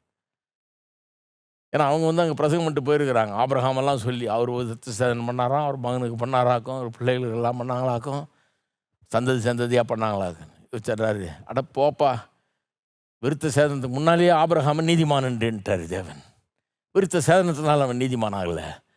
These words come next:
தேவனுக்கு முன்பாக விசுவாசத்தினால நீதிமான் ஆனான்." அவர் கர்த்தரை விசுவாசித்தான், அது அவனுக்கு நீதியா எண்ணப்பட்டது. விருத்த சேதனம் பண்றதுக்கு ரொம்ப நாளைக்கு முன்னாடி.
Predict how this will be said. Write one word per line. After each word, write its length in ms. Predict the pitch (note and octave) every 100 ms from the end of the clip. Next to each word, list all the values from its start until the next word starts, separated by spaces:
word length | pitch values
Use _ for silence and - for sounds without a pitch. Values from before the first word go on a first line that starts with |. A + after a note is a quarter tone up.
| _ -
தேவனுக்கு 320 | B2+ A#2 G#2
முன்பாக 560 | G2+ E2+ E2 D#2+ D2 - _ _ _ _ _ _ _ E3+
விசுவாசத்தினால 880 | G#3 C#4 C4 C4 G#3+ F#3 D#3+ D3+ C3
நீதிமான் 380 | A#2+ A#2 G#2+
ஆனான்." 460 | F#2 E2 C#2+ - - _ _ _ _ _ _
அவர் 320 | - F#2 E2+
கர்த்தரை 540 | E2+ - C#3+ - G3 E3
விசுவாசித்தான், 840 | E3+ - B3 B3+ B3 A#3+ - F4
அது 120 | F#4 E4+
அவனுக்கு 280 | E4 C#4+
நீதியா 320 | D#4 E4+ E4 D#4
எண்ணப்பட்டது. 540 | D4 C#4 C4+ B3 A3
விருத்த 360 | F#3 A3 C#4 C#4
சேதனம் 320 | B3+ C4 B3
பண்றதுக்கு 300 | B3 B3 D4+
ரொம்ப 180 | D4+ E4+
நாளைக்கு 300 | F4 E4 D4+
முன்னாடி. 500 | C#4 B3+ F#3+ A#2